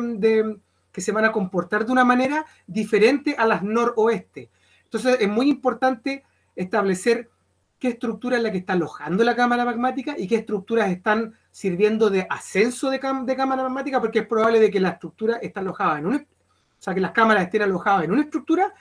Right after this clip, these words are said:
y que los ascensos de magma estén asociados a otras estructuras. Al parecer en Chile,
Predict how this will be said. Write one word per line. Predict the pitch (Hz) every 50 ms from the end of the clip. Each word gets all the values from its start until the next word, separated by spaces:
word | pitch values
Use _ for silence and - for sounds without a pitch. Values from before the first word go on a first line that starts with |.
| _ _ _ _ _
y | - 196
que | 180 226
los | 220 208
ascensos | 196 196 185 - 254 240 - 262
de | 233 233
magma | 226 240 254 262 269 254
estén | 214 - 240 233
asociados | 220 190 196 190 220 214 - -
a | - 135 143 175
otras | 220 220 247 254
estructuras. | 247 - 302 247 - 339 247 165 - - _ _ _ _ _ -
Al | - 170 175 -
parecer | 185 185 175 170 226 247
en | 254 233 -
Chile, | - 277 285 269 233 220 233 233